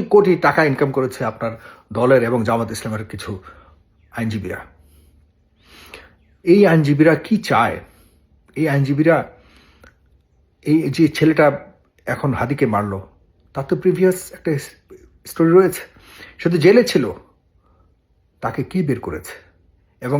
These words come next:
একটা কথা মনে রাখবেন, বর্তমানে এই আইনজীবীর নামে যারা বিয়ে, আপনার দলের বিভিন্ন প্রভাবশালী আইনজীবীরা, যত বড় প্রভাবশালী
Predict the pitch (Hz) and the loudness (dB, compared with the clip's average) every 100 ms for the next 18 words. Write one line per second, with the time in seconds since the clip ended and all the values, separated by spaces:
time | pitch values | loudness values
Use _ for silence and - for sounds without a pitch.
0 | 139 - 143 135 131 147 120 98 104 98 | -4 -6 -6 -4 0 2 0 -2 -8 -8
1 | 120 127 131 127 165 196 - - - - | -8 -6 -4 -2 -2 -6 -14 -20 -20 -20
2 | - _ - 131 123 135 139 139 131 123 | -20 _ -2 0 2 0 0 0 2 2
3 | 127 123 117 117 107 113 104 117 120 113 | 2 0 -2 -4 -4 -4 -4 -6 -4 0
4 | 127 120 98 - - 110 127 117 117 135 | 2 2 -2 -14 -10 -6 -6 -4 -4 -4
5 | - 131 113 110 101 98 90 - _ _ | -4 -4 -2 -4 -6 -8 -10 -14 _ _
6 | _ - 127 135 131 131 135 139 147 151 | _ -6 -2 0 2 2 2 -2 -2 -4